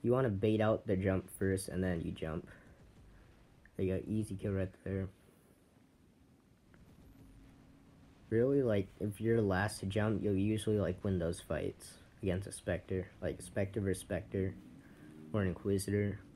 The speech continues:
Even Inquisitor, if you jump first, you would still be able to sometimes, 'cause you have a lot of health, and, like, five seconds of stealth is a huge difference compared to, like, three seconds. And the Spectre really doesn't have much health.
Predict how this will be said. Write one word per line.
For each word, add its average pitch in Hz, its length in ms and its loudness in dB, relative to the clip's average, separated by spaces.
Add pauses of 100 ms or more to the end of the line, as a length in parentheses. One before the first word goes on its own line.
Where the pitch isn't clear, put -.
(100)
Even 123 200 4
Inquisitor, 113 460 2
if 95 100 0
you 104 80 2
jump 98 320 0
first, 101 260 0
you 104 60 0
would 95 100 0
still 104 240 0
be 92 160 2
able 92 220 0
to 92 200 -6 (760)
sometimes, 98 540 2
'cause 113 100 -2
you 117 60 4
have 117 100 2
a 110 60 2
lot 104 180 4
of 95 80 2
health, 98 380 0
and, 92 360 -2
like, 76 220 -2
five 101 300 0
seconds 101 480 -2
of 87 160 -2
stealth 98 480 -2
is 87 160 -4
a - 120 -2
huge 104 460 -2
difference 92 520 -6 (440)
compared 95 400 0
to, 98 100 -6
like, 76 200 -4 (160)
three 101 180 0
seconds. - 640 -8 (2500)
And 113 100 2
the 98 80 0
Spectre 107 480 0
really 98 200 4
doesn't 90 220 -4
have 101 140 -2
much 85 260 -2
health. 76 280 -4